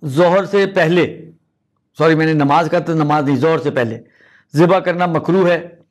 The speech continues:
मगर ये कि किसी की कोई मजबूरी हो तो फिर मकरूह नहीं है। अच्छा, अपने पाले हुए जानवर को खुद ज़िबा करना,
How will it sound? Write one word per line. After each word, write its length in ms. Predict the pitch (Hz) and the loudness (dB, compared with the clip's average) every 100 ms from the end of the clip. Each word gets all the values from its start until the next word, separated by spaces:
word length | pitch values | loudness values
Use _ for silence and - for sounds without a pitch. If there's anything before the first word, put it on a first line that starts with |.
| _ - | _ -4
मगर 260 | 220 214 | 0 2
ये 120 | 202 | 0
कि 120 | 175 170 | -4 -6
किसी 240 | 156 170 | -6 -4
की 60 | 165 | -2
कोई 160 | 165 | 0
मजबूरी 440 | 151 135 139 165 196 | 0 0 0 2 2
हो 160 | 185 175 | 2 -2
तो 140 | - | -10
फिर 180 | - 151 | -4 -2
मकरूह 380 | 143 - 147 160 | -2 -2 -4 -4
नहीं 240 | 127 120 | -6 -6
है। 200 | 101 98 _ _ _ _ _ _ _ _ - - - _ _ _ _ - | -8 -12 _ _ _ _ _ _ _ _ -20 -20 -20 _ _ _ _ -6
अच्छा, 180 | - 214 - - | -2 -2 -4 -6
अपने 340 | 214 - 240 262 | -4 0 0 0
पाले 320 | 214 196 214 | 0 0 2
हुए 240 | 226 240 196 | 0 0 0
जानवर 440 | 196 196 202 214 208 | 0 0 0 -2 0
को 160 | 214 220 226 226 - - _ _ _ _ _ _ _ _ _ _ _ _ _ _ _ - - | 0 2 2 0 -8 -20 _ _ _ _ _ _ _ _ _ _ _ _ _ _ _ -12 0
खुद 280 | 254 226 | 2 2
ज़िबा 320 | 226 196 185 170 | 2 2 2 0
करना, 460 | 165 143 120 - | -2 -4 -8 -10